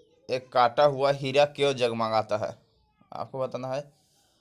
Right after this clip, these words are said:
आणविक संरचना के कारण, प्रकाश के शोषण के कारण, पूर्ण आंतरिक परावर्तन कारण और कुछ अन्य निहित गुण के कारण। तो इसका राइट आंसर होगा आपका पूर्ण आंतरिक परावर्तन के कारण।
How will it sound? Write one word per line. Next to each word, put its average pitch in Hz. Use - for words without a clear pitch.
आणविक 127
संरचना 127
के 135
कारण, 127
प्रकाश 120
के 131
शोषण 127
के 131
कारण, 127
पूर्ण 139
आंतरिक 117
परावर्तन 117
कारण 123
और 135
कुछ 147
अन्य 135
निहित 127
गुण 117
के 113
कारण। -
तो 110
इसका 117
राइट 135
आंसर 135
होगा 120
आपका 139
पूर्ण 147
आंतरिक 120
परावर्तन 117
के 110
कारण। 101